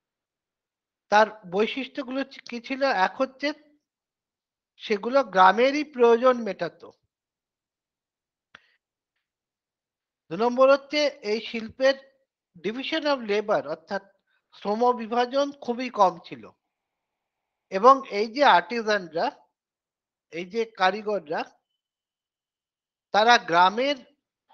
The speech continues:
গ্রামীণ সমাজের অধীনে ছিল, গ্রামীণ সমাজের বৃত্ত বলতে গেলে।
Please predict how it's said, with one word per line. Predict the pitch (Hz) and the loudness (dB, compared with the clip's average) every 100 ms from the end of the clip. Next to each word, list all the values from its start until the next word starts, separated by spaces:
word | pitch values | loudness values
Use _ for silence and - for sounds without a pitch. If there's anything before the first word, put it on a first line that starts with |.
| _ _ _ | _ _ _
গ্রামীণ | 160 185 214 262 269 | 0 0 0 -6 -10
সমাজের | - 196 202 214 214 269 277 _ _ _ _ _ _ _ _ _ _ _ _ _ | -6 -4 -4 -6 -4 -6 -6 _ _ _ _ _ _ _ _ _ _ _ _ _
অধীনে | 175 190 247 233 214 | -12 -8 -6 -6 -8
ছিল, | - 143 113 _ _ _ _ | -12 -18 -20 _ _ _ _
গ্রামীণ | 165 175 208 226 | -6 -6 -6 -12
সমাজের | - 208 214 220 240 | -8 -6 -6 -4 -6
বৃত্ত | 202 190 190 214 | -6 -14 -8 -8
বলতে | 196 165 143 | -6 -8 -10
গেলে। | 123 107 | -16 -20